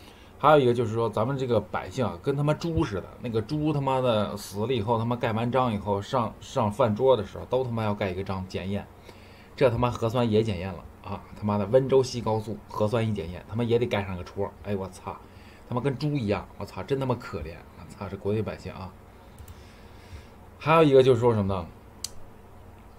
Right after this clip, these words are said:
就，就是看到这一则新闻，就是说有可能啊，咱们在六月份啊，就是包括这些大白们啊，穿这些东西有容易中暑啊，所以说他们有可能就是干不了，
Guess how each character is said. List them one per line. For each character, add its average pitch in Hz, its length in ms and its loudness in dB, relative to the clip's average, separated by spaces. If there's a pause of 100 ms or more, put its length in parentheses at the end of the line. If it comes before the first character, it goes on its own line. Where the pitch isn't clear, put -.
(360)
就， 127 200 2 (280)
就 127 100 -6
是 117 140 0
看 - 280 -6
到 127 100 0
这 139 100 -2
一 131 60 2
则 123 100 6
新 123 200 0
闻， 104 140 4
就 117 80 0
是 110 60 -2
说 123 260 4
有 123 200 4
可 131 200 -2
能 90 200 -2
啊， 98 40 -4
咱 110 120 -2
们 120 100 0
在 127 100 6
六 143 220 4
月 104 100 4
份 92 180 -4
啊， 76 80 -6 (120)
就 101 100 -4
是 101 80 0
包 117 200 2
括 117 140 0
这 110 140 0
些 107 260 -2
大 107 200 0
白 85 180 -6
们 104 140 -2
啊， 85 180 -10
穿 123 220 -4
这 117 40 0
些 107 80 2
东 117 140 0
西 113 80 0
有 104 120 6
容 113 180 2
易 127 80 0
中 123 180 2
暑 - 140 -6 (180)
啊， 71 220 -12 (460)
所 127 200 4
以 110 60 6
说 110 180 0
他 107 140 -4
们 113 120 0
有 110 140 4
可 113 160 -6
能 92 140 -2
就 101 180 -2
是 98 80 -8
干 123 180 2
不 101 60 -2
了， 67 180 -8